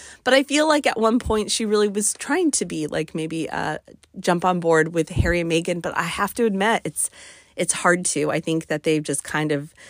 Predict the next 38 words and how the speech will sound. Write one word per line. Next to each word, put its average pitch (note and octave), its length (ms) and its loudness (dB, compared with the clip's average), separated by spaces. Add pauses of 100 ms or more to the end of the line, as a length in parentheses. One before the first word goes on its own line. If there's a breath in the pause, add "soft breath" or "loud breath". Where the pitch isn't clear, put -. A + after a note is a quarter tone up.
(540 loud breath)
<clears throat> C#4+ 220 6
lost F#3 720 4
a G3 60 0
lot E3+ 160 6
of D#3+ 60 -2
people E3 260 0
that D#3+ 180 0
could E3+ 160 -4
potentially D#3+ 580 0
have D3+ 240 -4
been C#3+ 260 0
fans D3 540 -2
of D3+ 280 -4
theirs. - 500 -2
So D#3 320 4
she F#3+ 200 -2
gives F#3+ 200 2
a G#3 80 0
really E3+ 300 0
great E3 260 -2
commentary D#3+ 760 -2
on D#3 260 -2
pretty C4+ 420 2
much G3+ 340 0
everything D#3+ 560 -2
that C#3+ 180 -4
they're D3 220 -2
doing. C#3 460 -8 (840 loud breath)
And, F3 800 4
um, D#3 380 2
as E3 240 2
does E3+ 160 2
she E3 160 0
also D#3 240 0
give D#3 160 0
commentary D#3+ 600 -4
on D#3 240 -4
general, D#3 580 -4